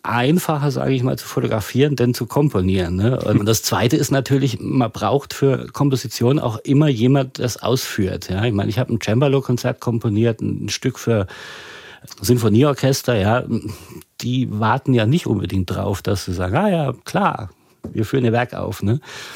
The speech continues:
Speaker 1: Weil bei der Fotografie ist natürlich einfach, da brauchen Sie nur eine Wand.
Speaker 2: Welche Fächer unterrichten Sie in Ihrem Lehrerberuf?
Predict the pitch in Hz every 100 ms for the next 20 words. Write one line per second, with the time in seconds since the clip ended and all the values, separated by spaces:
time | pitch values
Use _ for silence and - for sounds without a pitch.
0 | - - - - _ - 104 110 67 101
1 | 110 107 - - 131 120 110 151 175 156
2 | 151 135 139 139 117 113 107 117 120 123
3 | 120 92 85 87 - - _ _ _ -
4 | 120 135 147 - 127 - 160 143 135 139
5 | - 123 117 110 104 95 87 101 147 151
6 | 151 196 -